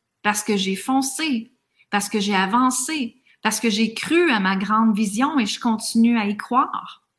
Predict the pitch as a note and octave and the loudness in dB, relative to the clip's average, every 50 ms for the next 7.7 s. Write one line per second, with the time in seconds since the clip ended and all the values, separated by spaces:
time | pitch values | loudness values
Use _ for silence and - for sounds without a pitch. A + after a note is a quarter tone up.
0 | _ _ _ _ - - - _ - - - - B3 A#3 B3 B3 B3 B3 B3 - | _ _ _ _ -20 -20 -4 _ -2 -2 0 -2 0 2 2 2 2 2 2 2
1 | C#4 B3+ B3+ C4 B3 C4+ D#4 E4+ B3+ G#3+ F#3 F3+ F#3+ G#3+ A#3+ C4+ C#4 A#3+ A#3 B3 | 2 2 4 4 2 4 2 2 0 0 2 2 4 4 4 4 4 2 2 0
2 | B3+ B3+ - C4 C#4 D#4 D#4+ - - - - D4+ D4 D#4 C#4+ C4 A#3 G#3+ A#3 C4+ | -2 -4 -2 -2 0 0 0 0 -2 0 0 2 2 4 4 4 2 2 0 0
3 | C#4+ C#4 - - - C#4 D4 D4 - - - A3 G#3+ A3 A3+ A#3 C4+ D4 C#4 B3+ | 0 -2 -2 2 2 2 2 2 -2 -4 -2 -2 0 2 2 2 4 4 4 4
4 | B3+ C#4 C4+ A3 B3 A3+ G#3+ G#3 G#3 - C4 D4+ D#4+ D4 A#3 - _ _ _ _ | 4 4 4 4 2 2 2 0 -2 -2 -4 -2 -2 -2 -2 -4 _ _ _ _
5 | _ _ _ _ _ _ _ _ _ _ _ _ - _ - - C4 B3+ B3+ B3 | _ _ _ _ _ _ _ _ _ _ _ _ -18 _ -8 -2 0 0 -2 -2
6 | A3 - - A#3 A3 A3 - - - B3+ C4 C#4 C#4+ C#4 A#3+ G#3+ F#3+ F#3+ F#3 F#3+ | -6 -6 -4 -2 -2 -2 -6 2 4 4 4 6 4 0 -2 -2 -2 -2 -2 0
7 | G3 A3 A3+ A3+ A3+ G3+ G3+ G#3+ A3+ C#4+ D4+ C#4 - | 0 0 0 0 0 -2 -2 -2 -2 -2 -2 -2 -4